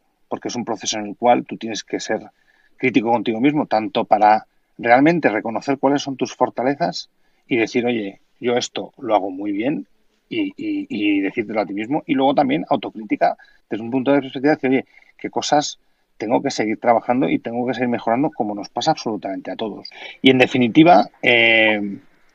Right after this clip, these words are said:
yo animo a todo el mundo a que, a que participe en un proceso de mentoring,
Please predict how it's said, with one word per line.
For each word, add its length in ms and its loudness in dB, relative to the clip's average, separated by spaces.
yo 380 6
animo 320 6
a 40 2
todo 160 4
el 60 0
mundo 280 6
a 100 4
que, 400 2
a 100 4
que 140 -2
participe 400 0
en 80 4
un 100 4
proceso 380 0
de 80 0
mentoring, 480 2